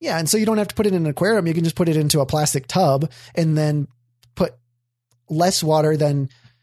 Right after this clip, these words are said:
it necessarily requires. Like, I have a hundred fifty watt one that would go up to forty gallons, but I only put maybe five gallons inside this big tub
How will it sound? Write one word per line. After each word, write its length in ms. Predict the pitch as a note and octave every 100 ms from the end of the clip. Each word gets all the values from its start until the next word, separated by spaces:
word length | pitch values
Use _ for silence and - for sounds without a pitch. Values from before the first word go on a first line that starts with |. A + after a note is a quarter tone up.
| -
it 120 | D#3+
necessarily 480 | D#3+ D3 D#3+ C#3+ C#3
requires. 420 | C3 D3 D3 C3+
Like, 100 | C3+
I 60 | D3
have 120 | C#3
a 40 |
hundred 240 | C#3 C#3 C3+
fifty 200 | D3 D3
watt 220 | C3+ -
one 160 | C#3 C#3
that 100 | C#3+
would 100 | C#3
go 80 |
up 120 | C#3+ C#3+
to 60 |
forty 220 | C3+ D3
gallons, 380 | C3 C3+ D3+ C3+
but 140 | C3 C#3
I 60 |
only 180 | D3 C3
put 260 | C3+ C#3+ - _ _ -
maybe 460 | D3 C#3+ C#3 C3+
five 320 | C3+ B2 C3+ C#3+
gallons 480 | C#3 D3 D3+ D3 - - -
inside 280 | D#3 D3 C3+
this 120 | C3+
big 180 | C#3+ C3+
tub 320 | F3+ D#3+